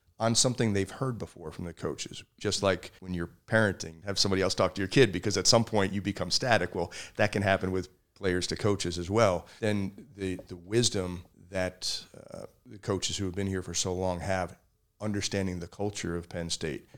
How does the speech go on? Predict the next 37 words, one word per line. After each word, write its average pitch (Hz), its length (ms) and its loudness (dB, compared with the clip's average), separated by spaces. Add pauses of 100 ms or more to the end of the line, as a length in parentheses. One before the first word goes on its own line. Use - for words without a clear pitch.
(340)
watching 98 480 0
how 101 160 0
much 95 260 -2
care 95 220 -2
and 92 120 -6
concern 95 360 -4
they 92 120 -4
have 95 260 -4
for - 180 -16
the 87 200 -18
overall 90 440 -8
student 90 360 -6
athlete 90 400 -2 (100)
and 92 240 -4
the 90 140 -4
academic 90 680 -4
component 110 580 -4
of 82 120 -8
that, 78 300 -8 (440)
and 92 120 -6
making 95 260 -2
sure 98 260 0
that 85 200 -4 (140)
all 101 280 2
of 90 80 -6
the 92 60 -10
language 95 360 -4
that 90 80 -4
we 98 140 -6
use 98 240 -14
is 87 120 -6
reinforcing 95 640 -8
those 87 180 -6
kind 90 220 -4
of 82 60 -8
messages. 82 480 -2
But - 140 -20